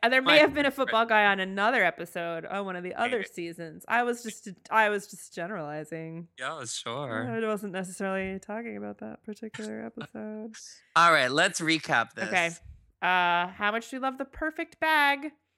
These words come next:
Speaker 2: We love it. We love the perfect bag. And where are you gonna put that bag? We love a bar hook, a coat hook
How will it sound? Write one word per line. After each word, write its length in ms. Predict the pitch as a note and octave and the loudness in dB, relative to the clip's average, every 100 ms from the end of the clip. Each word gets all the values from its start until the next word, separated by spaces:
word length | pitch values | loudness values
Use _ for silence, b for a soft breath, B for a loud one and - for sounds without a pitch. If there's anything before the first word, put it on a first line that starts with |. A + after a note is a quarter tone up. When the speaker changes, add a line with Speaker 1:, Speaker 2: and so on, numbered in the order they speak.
| _ _ B B B B B _ | _ _ B B B B B _
Speaker 2:
We 100 | C#3 | -8
love 300 | C3 B2+ B2 | 0 2 4
it. 200 | B2+ A2+ | 2 -2
We 120 | B2 | -2
love 160 | B2+ C3 | -2 0
the 100 | C#3 | -2
perfect 380 | - E3+ E3+ D3+ | 2 2 2 2
bag. 360 | F3 D3 C#3 C#3+ | 4 6 4 0
And 240 | F3 E3+ | -2 0
where 140 | F3 A3 | 0 0
are 20 | |
you 100 | A#3 | 0
gonna 160 | C4 | -2
put 340 | C4 - A3+ - | -2 -2 -6 0
that 240 | C#3 B2 | 0 2
bag? 460 | B2 A#2 A2 A2 A2+ | 2 2 2 0 -2
We 200 | D3 G#3+ | -6 -6
love 880 | A3 E3 C#3+ D#3+ F3 F3+ F#3 F#3+ E3+ | -4 0 4 6 4 4 2 0 0
a 100 | C#3+ | 0
bar 420 | B2+ D3+ E3+ G3 | 2 4 8 8
hook, 400 | F#3+ G3+ G3 - - | 6 2 2 0 -2
a 140 | B2 | -2
coat 380 | A2+ - F3 - | -2 -4 -4 -2
hook 300 | D#3+ F#3+ F#3 | 2 2 2